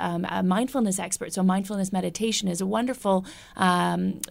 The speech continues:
sort of intervention that people can use to deal with things like stress, anxiety, low mood. Um, in studies, it's, uh, mindfulness-based cognitive therapy has in, been shown to help prevent relapse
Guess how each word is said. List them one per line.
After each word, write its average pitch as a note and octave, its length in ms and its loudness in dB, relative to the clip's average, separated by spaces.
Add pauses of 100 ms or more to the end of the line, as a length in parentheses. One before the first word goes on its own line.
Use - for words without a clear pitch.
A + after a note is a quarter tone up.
sort F#3 220 2
of F#3 80 -2
intervention A3 600 0
that G3+ 120 -2
people F#3+ 260 -2
can F#3+ 180 2
use G3 220 0
to F#3+ 80 -2
deal F#3+ 240 -2
with G3 140 -6
things A3 280 0
like F#3 140 -2
stress, F#3+ 540 0 (280)
anxiety, F#3 720 4
low F3+ 260 4
mood. F#3+ 440 4 (400)
Um, F#3 340 4
in F#3+ 300 6
studies, G#3+ 340 6
it's, F#3+ 240 -2
uh, F#3 260 0
mindfulness-based F#3+ 1000 2
cognitive G#3 400 -2
therapy F3 320 -2
has E3+ 100 -2
in, F#3+ 200 -2
been F#3+ 200 0
shown F#3 220 2
to F#3 60 -2
help - 180 -6
prevent F#3 280 -2
relapse F#3+ 540 2